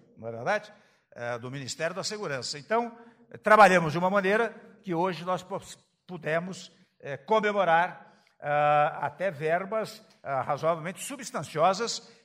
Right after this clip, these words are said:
para a cultura, para o esporte, sem sacar as verbas da segurança. Por isso que, cumprimentando a todos, eu,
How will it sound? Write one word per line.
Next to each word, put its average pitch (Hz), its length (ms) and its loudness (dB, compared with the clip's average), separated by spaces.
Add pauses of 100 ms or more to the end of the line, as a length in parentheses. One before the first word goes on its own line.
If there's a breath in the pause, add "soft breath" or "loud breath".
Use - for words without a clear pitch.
(100 loud breath)
para 175 680 4
a 151 120 0
cultura, 190 760 -4
para 143 1000 4
o 139 120 -8
esporte, 226 680 -2 (200 loud breath)
sem 180 280 -8
sacar 151 800 -8
as 127 220 -6
verbas 131 680 -6 (160)
da 143 200 2
segurança. 123 640 -4
Por 127 160 -12
isso 147 220 -8
que, 139 260 -8 (280 loud breath)
cumprimentando 139 880 -4
a - 120 -2
todos, 180 600 -4 (320 loud breath)
eu, 131 640 -8